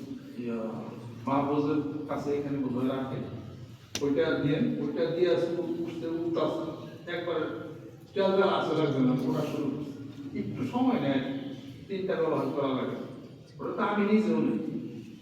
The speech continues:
আমি নিজেও নেই, আর কোনো দিছি বলে সব হইছে না। এর মধ্যে কোনো ক্ষতি নেই। আর অ্যাডের জিনিস যতই দিবেন, আর একদিনে চুল গজায়। আব্বা, আব্বা, ডাক্তারি করলে আব্বা একদম ওই যে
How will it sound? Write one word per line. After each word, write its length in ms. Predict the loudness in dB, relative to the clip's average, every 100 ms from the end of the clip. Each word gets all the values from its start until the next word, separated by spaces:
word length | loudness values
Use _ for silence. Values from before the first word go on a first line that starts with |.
| -8 -4
আমি 140 | 0 0
নিজেও 300 | 0 2 4
নেই, 160 | 4
আর 80 | 4
কোনো 340 | 2 0 -2 -4
দিছি 200 | -4 -4
বলে 240 | -4 -2
সব 60 | 0
হইছে 280 | 0 0
না। 520 | 0 0 6 6 8 10
এর 140 | 12
মধ্যে 180 | 12 12
কোনো 180 | 12 12
ক্ষতি 240 | 12 12
নেই। 240 | 10 8 4 0 -4 -8 -10 -10 -12 -12 -12 -12 -12 -10 -4
আর 160 | 6
অ্যাডের 400 | 10 12 12 10
জিনিস 260 | 12 12 12
যতই 360 | 12 12 10
দিবেন, 280 | 10 12 12
আর 140 | 12 10
একদিনে 380 | 8 6 4
চুল 280 | 6 6 8
গজায়। 520 | 8 8 6 6 2 0 -4 -6 -8 -12 -14 2
আব্বা, 300 | 6 8 10
আব্বা, 1040 | 12 10 10 6 4 2 2 2 2 4
ডাক্তারি 280 | 4 6 6
করলে 220 | 6 6
আব্বা 200 | 6 4
একদম 300 | 2 2 0
ওই 160 | 0
যে 60 | 2